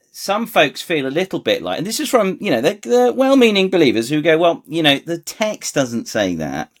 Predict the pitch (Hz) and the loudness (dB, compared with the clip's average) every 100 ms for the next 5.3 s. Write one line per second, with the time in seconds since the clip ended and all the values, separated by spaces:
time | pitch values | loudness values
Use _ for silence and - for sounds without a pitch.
0 | - 117 104 - - - 127 107 _ _ | -4 -2 0 -4 -6 2 2 2 _ _
1 | _ 113 101 110 - - - 107 - - | _ 0 4 4 4 -2 -2 -2 -2 -4
2 | 101 87 110 95 - 110 87 57 73 - | -4 -2 -2 -2 -2 -2 -2 -6 -14 -12
3 | - 120 107 110 110 110 98 80 80 76 | -2 0 0 2 4 2 0 -8 -10 -12
4 | 71 76 _ _ - _ 147 156 147 _ | -12 -16 _ _ -20 _ 0 0 -2 _
5 | - 160 165 | -4 -2 0